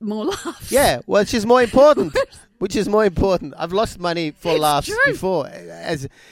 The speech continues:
Speaker 2: you know, the Adelaide story ha-, has demonstrated.
Speaker 1: Yes.
Speaker 2: Yes.
Speaker 1: Uh, yes.
Speaker 2: Um,
Speaker 1: We, I mean, most festival shows start losing money
Speaker 2: Yeah.
Speaker 1: at the start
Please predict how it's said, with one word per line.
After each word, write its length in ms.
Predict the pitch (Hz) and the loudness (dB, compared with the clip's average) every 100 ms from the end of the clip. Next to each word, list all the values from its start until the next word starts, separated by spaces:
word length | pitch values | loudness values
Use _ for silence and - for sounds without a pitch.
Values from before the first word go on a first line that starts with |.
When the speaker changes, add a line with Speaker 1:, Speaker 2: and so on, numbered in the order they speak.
| _ - | _ -6
Speaker 2:
you 140 | 151 | 0
know, 120 | 143 | 0
the 140 | 143 156 | 0 -2
Adelaide 640 | 151 156 139 131 - 131 | -2 0 -2 -4 -12 -16
story 500 | - 156 147 135 123 - | -4 0 2 0 -4 -10
ha-, 120 | 131 - | -12 -8
has 220 | 135 117 | -10 -8
demonstrated. 720 | 147 147 143 - 139 117 110 | -8 -8 -8 -6 -4 -4 -6
Speaker 1:
Yes. 360 | 254 226 - - _ | -8 -10 -10 -16 _
Speaker 2:
Yes. 480 | 135 165 139 - _ _ - | -8 -8 -8 -12 _ _ -12
Speaker 1:
Uh, 160 | 254 - - | -10 -12 -12
yes. 480 | 202 196 208 - _ _ - | -10 -8 -10 -16 _ _ -10
Speaker 2:
Um, 380 | 117 113 107 110 | -6 -6 -8 -12
Speaker 1:
We, 140 | 165 - 202 | -18 -16 -14
I 300 | 214 - 190 | -14 -10 -10
mean, 320 | 180 165 190 - - _ _ - | -10 -12 -14 -18 -20 _ _ -12
most 460 | 220 180 - _ _ _ | -10 -10 -16 _ _ _
festival 380 | - 151 - 156 | -18 -18 -16 -20
shows 340 | - 170 160 156 | -16 -14 -14 -16
start 400 | - 156 160 - - | -16 -16 -16 -18 -18
losing 480 | 165 147 147 147 - - | -18 -16 -16 -18 -18 -20
money 260 | 175 156 160 | -18 -16 -16
Speaker 2:
Yeah. 460 | 147 180 175 117 104 | -14 -12 -12 -12 -14
Speaker 1:
at 120 | 185 - | -18 -20
the 60 | |
start 380 | - 156 151 156 | -20 -18 -18 -20